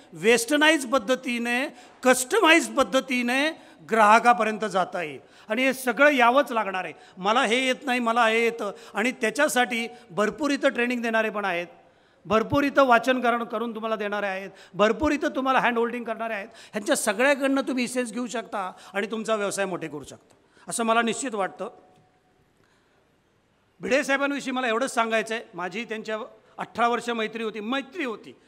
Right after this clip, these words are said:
मित्र होतो मी त्यांचा, कायम मित्र राहिलो, हसायचे तर काही बोलायलाच नको. पण त्यांच्या महत्त्वाच्या गोष्टी काय होत्या त्या मी तुम्हाला सांगतो. त्यांची सगळ्यात महत्त्वाची गोष्ट होती रिस्पेक्ट. जसं मला वाटतं कोणीतरी सांगितलं मगाशी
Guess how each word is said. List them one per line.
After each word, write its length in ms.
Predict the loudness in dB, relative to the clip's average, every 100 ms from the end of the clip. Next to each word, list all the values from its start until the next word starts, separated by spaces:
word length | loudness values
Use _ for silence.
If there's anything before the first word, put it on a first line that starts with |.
| _ -6
मित्र 300 | -4 0 2
होतो 240 | 4 2
मी 120 | -4
त्यांचा, 380 | -4 -6 -4 -6 -6 -18 -2
कायम 320 | 2 4 2
मित्र 220 | 0 -2
राहिलो, 360 | 2 2 0 -4 -10 -6
हसायचे 380 | -2 0 0 -2
तर 120 | -6
काही 240 | -6 -6 -6
बोलायलाच 400 | -6 -6 -6 -10
नको. 240 | -12 -12 -16 -6
पण 100 | -6
त्यांच्या 320 | -2 -2 -2 0
महत्त्वाच्या 480 | 2 2 0 -2 -2
गोष्टी 280 | -4 -6 -12 -16 -18 2
काय 100 | 4
होत्या 180 | 4 0
त्या 120 | -2
मी 100 | -4
तुम्हाला 260 | -2 -2
सांगतो. 440 | -2 -6 -6 -12 -18 _
त्यांची 200 | -6 -4
सगळ्यात 360 | -4 0 2 2
महत्त्वाची 320 | 0 -2 -4
गोष्ट 260 | -2 -6 -4
होती 380 | -8 -6 -10 -12 _ _ -12
रिस्पेक्ट. 800 | -8 -4 -6 -2 0 0 -6 -20 _ _ _ _ _ _ _ _
जसं 160 | -6 -2
मला 160 | 2
वाटतं 200 | 2 0
कोणीतरी 440 | -4 -4 -4 -2 -2
सांगितलं 460 | 0 0 -2 -2
मगाशी 360 | -4 -4 -8 -10